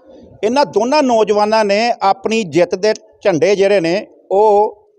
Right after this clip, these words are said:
ਥਾਈਲੈਂਡ ਦੇ ਬੈਂਕਾਕ 'ਚ ਗੱਡੇ ਹਨ। ਉਹ ਵੀ ਗੱਡੇ ਹਨ weight lifting ਦੇ ਵਿੱਚ। ਜੇ ਗੱਲ ਕੀਤੀ ਜਾਵੇ ਹੁਨਰਦੀਪ ਸਿੰਘ ਦੀ,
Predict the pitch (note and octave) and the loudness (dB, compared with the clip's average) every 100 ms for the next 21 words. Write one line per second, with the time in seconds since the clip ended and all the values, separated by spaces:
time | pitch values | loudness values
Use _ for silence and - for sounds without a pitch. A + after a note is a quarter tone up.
0 | - D#3+ F3 G3 G3+ G3+ G3+ F3+ F#3+ F3+ | -8 -2 0 2 0 -2 -6 -2 -4 -2
1 | D3+ D#3 E3+ - D#3 D3+ - _ A#2 B2+ | 0 2 0 -2 -4 -4 -6 _ -6 -4
2 | A#2+ B2+ A2 G2 - _ - - _ - | -2 -2 -2 -6 -14 _ -20 -20 _ 0
3 | G3 B3+ F#3 F3+ E3 G#3+ A3 A#3 E3 B2+ | 2 2 0 0 2 2 2 -2 -4 -2
4 | E3+ G#3 A3 G3 F3+ - A3 G3+ G3+ F3+ | 0 0 -2 -4 -4 -4 -8 -4 -2 -2
5 | - G#2 - D#3 E3 E3+ G#3 G#3+ G3 G3+ | -6 -10 -8 -2 0 -2 -8 -10 -2 -2
6 | A3+ G3 E3 F#3+ F#3 G3+ G3+ A3 G#3+ G3+ | 0 -2 -2 -4 -4 -6 -6 -6 -6 -8
7 | A#3 | -8